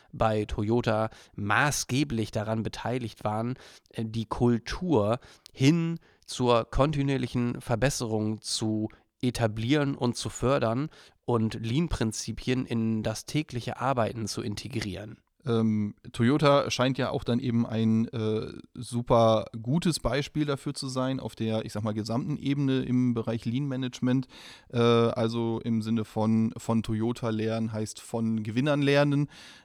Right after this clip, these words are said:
Speaker 2: Ähm, äh, kannst du's vielleicht dann einfach noch mal so ein bisschen runterbrechen? Ich sag mal, die wenigsten von uns sind Toyota. Ähm,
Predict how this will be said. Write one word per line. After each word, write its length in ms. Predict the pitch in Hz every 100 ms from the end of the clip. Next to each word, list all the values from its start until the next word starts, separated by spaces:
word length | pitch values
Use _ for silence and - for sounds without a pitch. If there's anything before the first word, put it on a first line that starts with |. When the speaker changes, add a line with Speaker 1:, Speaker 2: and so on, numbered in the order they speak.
| -
Speaker 2:
Ähm, 500 | 123 127 123 123 120 - - - _ _ _ -
äh, 280 | 123 120 117 - _ _ _ _ _ _ _ _ -
kannst 220 | 147 147
du's 140 | 147
vielleicht 260 | 135 131 131
dann 80 | 123
einfach 160 | 127
noch 120 | 131
mal 160 | 131 123
so 80 | 123
ein 100 | 120
bisschen 260 | 127 127
runterbrechen? 680 | 117 135 175 135 135 139 151
Ich 100 | 123
sag 140 | 120 117
mal, 360 | 120 117 117
die 440 | 110 95 117 110 117
wenigsten 360 | 127 131 123
von 160 | - 120
uns 300 | 120 117 -
sind 420 | 123 123 156 -
Toyota. 640 | - 147 139 160 156 156 - - - -
Ähm, 480 | - 120 123 123 120